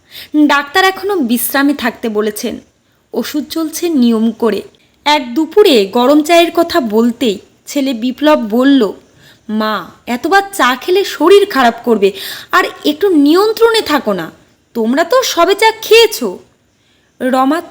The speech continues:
চুপ করে গেলেন। এই প্রথমবার মনে হলো এটা তাদের বাড়ি নয়। এ বাড়ির নিয়ম, এ বাড়ির ভাষা, এ বাড়ির ভদ্রতা সবই আলাদা। ছেলের ডাকেই তো এসেছিলেন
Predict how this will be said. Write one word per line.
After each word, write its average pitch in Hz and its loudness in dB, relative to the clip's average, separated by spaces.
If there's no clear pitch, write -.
চুপ 359 0
করে 208 2
গেলেন। 202 0
এই 247 -2
প্রথমবার 294 0
মনে 233 2
হলো 247 4
এটা 320 -6
তাদের 240 -4
বাড়ি 320 -4
নয়। 196 -4
এ 262 -4
বাড়ির 254 -2
নিয়ম, 254 0
এ 208 -2
বাড়ির 202 -2
ভাষা, 294 0
এ 294 -2
বাড়ির 330 0
ভদ্রতা 226 -2
সবই 320 -4
আলাদা। 214 -2
ছেলের 285 2
ডাকেই 359 2
তো 392 2
এসেছিলেন 226 -2